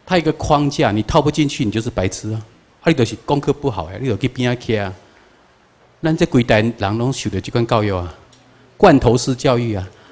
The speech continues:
你不是咧我罐头内底，你拢 out。只有十percent的人考上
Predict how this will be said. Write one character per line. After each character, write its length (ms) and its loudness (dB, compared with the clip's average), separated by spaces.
你 100 8
不 80 10
是 140 4
咧 100 10
我 120 10
罐 220 8
头 140 8
内 100 6
底， 180 4
你 100 2
拢 220 2
out。 140 0
只 100 2
有 80 10
十 160 2
percent 400 6
的 100 8
人 220 6
考 180 -2
上 240 -2